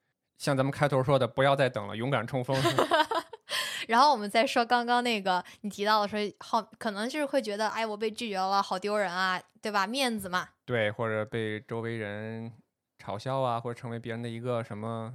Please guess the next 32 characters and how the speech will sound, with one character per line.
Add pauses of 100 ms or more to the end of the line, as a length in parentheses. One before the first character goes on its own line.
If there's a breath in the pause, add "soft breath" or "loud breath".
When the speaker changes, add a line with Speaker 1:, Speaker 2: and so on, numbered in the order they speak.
(140)
Speaker 1:
八
卦
呀，
什
么
之
类
的。 (200)
Speaker 2:
那
是
这
样
的， (280)
Speaker 1:
嗯。
Speaker 2:
嗯， (320)
你
会
选
择
那
种
我
拿
着
大
喇
叭
在
广
场
上
喊，